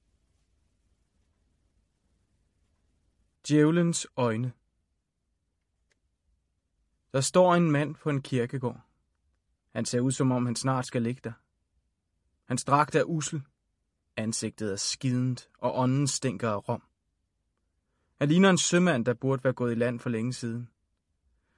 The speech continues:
Når hans tid kommer, vil han ikke få rejst et flot mausoleum med engle og kors over sig.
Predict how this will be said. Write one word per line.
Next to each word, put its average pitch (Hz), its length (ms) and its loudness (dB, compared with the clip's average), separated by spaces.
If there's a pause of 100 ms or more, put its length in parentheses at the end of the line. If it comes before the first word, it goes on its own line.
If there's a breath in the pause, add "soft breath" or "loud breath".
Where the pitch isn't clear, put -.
(140)
Når 120 80 -2
hans 120 160 -2
tid 151 240 2
kommer, 147 320 2
vil 117 120 0
han 117 140 -4
ikke 123 140 -6
få 131 80 0
rejst 117 320 -4
et 113 60 -14
flot 123 360 -2
mausoleum 117 680 -4
med 120 200 -4
engle 123 360 -6
og 104 100 -10
kors 117 360 -6
over - 180 -8
sig. - 160 -16